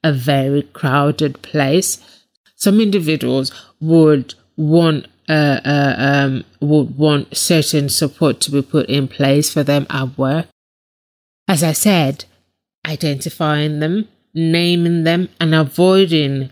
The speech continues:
those things. But also with our environment, we need to be able to identify what environment helps our mental health to function appropriately.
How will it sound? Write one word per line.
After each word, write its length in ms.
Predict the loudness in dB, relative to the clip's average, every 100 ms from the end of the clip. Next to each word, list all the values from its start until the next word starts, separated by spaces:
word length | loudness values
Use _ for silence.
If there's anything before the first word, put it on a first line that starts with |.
| _
those 500 | -4 2 4 4 0
things. 640 | -2 -2 -2 -6 -8 -10 -14 _ _
But 120 | 0
also 680 | 4 4 4 2 0 0 -2 -6 _ _
with 180 | -2 2
our 200 | 2 2
environment, 960 | 0 -2 -2 0 -2 -4 -8 -10 -10 -4
we 100 | -4
need 400 | 0 2 0 -2
to 80 | -2
be 180 | 2 2
able 180 | 2
to 160 | -2 -2
identify 720 | -2 0 0 0 -4 -2 0
what 260 | 0 0 -2
environment 1000 | -2 -2 -2 -2 0 -2 -4 -4 -6 -8 -12 _ _
helps 300 | -2 -2 -2
our 120 | -2
mental 420 | -2 -4 -4 -6 -4
health 240 | -4 -4
to 80 | -10
function 480 | -8 -8 -6 -4 -4
appropriately. 840 | -2 -2 -2 -4 -8 -6 -8